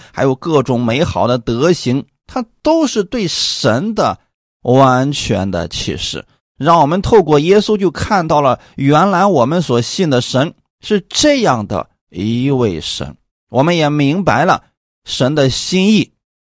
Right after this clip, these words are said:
以及他做事的方式。那耶稣基督在世上的时候，他的行事为人，他所彰显出来的全能，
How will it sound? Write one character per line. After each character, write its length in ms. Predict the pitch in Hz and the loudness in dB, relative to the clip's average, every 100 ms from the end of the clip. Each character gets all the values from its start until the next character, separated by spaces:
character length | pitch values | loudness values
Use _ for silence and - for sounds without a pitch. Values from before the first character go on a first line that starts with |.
| _ | _
以 180 | 127 | -8
及 140 | 127 156 | -4 -4
他 180 | 147 135 | -2 -2
做 280 | - 120 | 0 -2
事 180 | 95 - | 0 -4
的 100 | 78 | -6
方 240 | 82 71 82 | -6 -10 -12
式。 200 | - - _ _ _ _ _ _ _ _ _ | -14 -18 _ _ _ _ _ _ _ _ _
那 140 | - 196 | -4 -2
耶 180 | 240 285 | 2 2
稣 160 | 262 | 2
基 100 | 214 | 2
督 160 | 214 202 - _ - | 2 0 -4 _ -6
在 160 | 180 | -4
世 160 | 180 214 | 0 2
上 120 | 170 | 2
的 140 | 135 | 2
时 60 | 120 | 0
候， 180 | 123 113 _ _ | -4 -6 _ _
他 180 | - 240 | -4 2
的 240 | 240 120 _ _ | 2 2 _ _
行 480 | - - 147 151 214 | -8 -4 0 2 2
事 300 | 180 196 143 | 0 2 2
为 300 | 110 117 175 | 4 2 2
人， 320 | 156 123 160 - - | 4 2 0 -6 -10
他 220 | - 160 | -2 0
所 260 | 180 123 123 | 0 0 0
彰 360 | - 247 226 220 | 0 2 2 0
显 260 | 147 117 | 0 -2
出 220 | 123 - | -4 -2
来 160 | 160 131 | 0 2
的 160 | 147 117 | 0 -2
全 640 | - - - 131 117 190 | -6 -10 -4 0 2 4
能， 320 | 160 139 - | 4 4 2